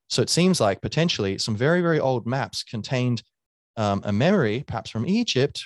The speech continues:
right, um, of, uh, naval exploration from a,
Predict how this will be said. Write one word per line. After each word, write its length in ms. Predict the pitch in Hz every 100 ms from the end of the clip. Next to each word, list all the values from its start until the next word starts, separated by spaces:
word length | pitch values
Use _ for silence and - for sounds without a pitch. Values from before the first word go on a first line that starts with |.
| -
right, 220 | 117 131 _ _ _ _
um, 460 | 113 107 104 101 101 _ _
of, 420 | 104 98 104 127 - _ _ _ _ _ _
uh, 560 | 110 98 95 95 90 90 107 _ _ _ _ _ _ _ _
naval 460 | 113 120 135 127 110
exploration 800 | 113 - 101 101 104 - 87 107
from 160 | -
a, 80 | 98